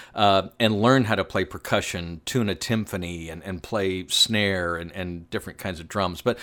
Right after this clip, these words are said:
never quite coordinated enough to play a drum kit. So, uh, yeah, anyway, Gavin Harrison would be the drummer of the band. Guitar players, wow. Um,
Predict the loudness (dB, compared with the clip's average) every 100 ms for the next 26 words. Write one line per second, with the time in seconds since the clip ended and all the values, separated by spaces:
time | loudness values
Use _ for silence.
0 | -10 2 6 8 6 4 10 10 10 4
1 | _ -20 -6 4 6 6 4 -2 -6 -4
2 | -4 -6 -8 -6 -6 -6 -6 -8 -10 -8
3 | -8 -8 -6 -4 -6 -10 -6 -4 -4 -8
4 | -6 -6 -6 -8 -10 -10 2 6 6 4
5 | 2 0 -2 -6 -6 -8 -6 -6 -6 -10
6 | -12 -10 -10 -10 -14 -14 -12 -14 -16 -2
7 | 2 8 10 12 10 10 10 10 4 -2
8 | -6 -10 -4 2 6 6 2 -4 -6 2
9 | 6 8 8 6 2 -4